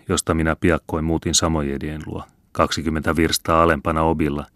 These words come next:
ja aivan lähellä Tymjoen suuta sijaitsevaan Kolgujakiin. Kolgujak, joka Kastreenin aikana oli pieni pyramidimuotoisista majoista rakennettu yhteiskunta, on nyttemmin laajentunut ja jakautunut kolmeen eri ryhmään.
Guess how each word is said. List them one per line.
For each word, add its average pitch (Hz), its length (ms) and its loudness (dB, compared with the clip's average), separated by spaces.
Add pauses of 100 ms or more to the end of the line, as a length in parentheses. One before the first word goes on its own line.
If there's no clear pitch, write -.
(320)
ja 82 80 4
aivan 80 240 4
lähellä 80 320 0
Tymjoen 76 480 0
suuta 78 420 0
sijaitsevaan 78 680 -4
Kolgujakiin. 82 840 -2 (1500)
Kolgujak, 82 560 4 (380)
joka 90 220 2
Kastreenin 92 680 4
aikana 78 340 0
oli 78 140 2
pieni 82 300 0
pyramidimuotoisista 78 1040 0
majoista 85 460 2
rakennettu 80 500 -4
yhteiskunta, 73 800 -4 (680)
on 90 100 4
nyttemmin 87 380 4
laajentunut 76 680 0 (520)
ja 117 100 6
jakautunut 87 500 4
kolmeen 82 440 4
eri 76 200 0
ryhmään. 71 520 -4